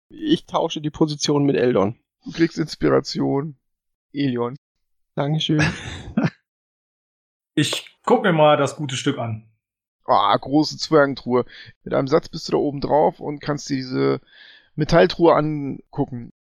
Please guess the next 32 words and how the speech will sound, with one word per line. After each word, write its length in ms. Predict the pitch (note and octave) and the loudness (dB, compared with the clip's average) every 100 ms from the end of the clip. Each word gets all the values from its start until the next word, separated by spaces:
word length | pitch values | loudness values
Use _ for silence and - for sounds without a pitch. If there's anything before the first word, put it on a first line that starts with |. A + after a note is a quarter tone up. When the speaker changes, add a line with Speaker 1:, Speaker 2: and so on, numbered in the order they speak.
| _ _ _ _ | _ _ _ _
Speaker 2:
Wie 200 | C3 D#3 | _ -10
ich 80 | E3+ | -4
bereits 220 | D3 C#3+ | 0 2
erwähnte, 640 | C#3+ C3+ D3+ B3 C4 D3+ - | 2 0 -2 0 0 0 0
äh, 280 | C3 B2+ A#2+ | 2 2 2
sehr 220 | C3 E3+ | 2 2
gute 260 | F3 E3 A2 | 2 2 4
Arbeit. 540 | B2+ F#3 B3 C4 - | 4 4 2 -2 0
Die 80 | D3+ | 2
hat 160 | C#3+ | 2
sowohl 560 | - - C#3 D3 D#3+ F3+ | -2 -12 -10 -2 2 2
diesen 220 | E3 C#3+ | 0 -4
Axthieben 580 | - - - - G#3 G#3+ | -4 -4 -8 -8 -4 -2
widerstanden, 720 | F#3+ G3 - F3 F#3+ G#3 A3 - _ _ _ _ _ _ _ _ | 0 0 2 2 2 -4 -6 -6 _ _ _ _ _ _ _ _
als 180 | - D#3 | 0 0
auch 120 | D#3 | -2
allen 280 | - D3 D#3+ | 2 2 2
kruden 340 | - F3+ F3+ E3+ | -4 -8 -6 0
Versuchen, 420 | F3 D3 G3 E3+ | 0 0 -6 -6
sie 120 | E3+ | -6
zu 120 | - | -6
knacken. 460 | - D3+ D3 A#2+ G#2+ - - | -2 0 0 -4 -10 -16 -6
Da 80 | - | 0
müsste 320 | E3 A#3+ - | 2 0 -2
hier 140 | G#3 G#3 | -2 -2
schon 180 | G#3 G3 | -2 -2
jemand 320 | G3 F#3 D3+ | 2 2 4
dran, 280 | C#3+ F3 E3+ | 2 2 6
der 280 | D3+ - D#3+ | 6 6 2
echt 180 | - - | -2 -8
gut 220 | D3+ - | -10 -4
ist. 460 | - - - - | -4 -4 -12 -16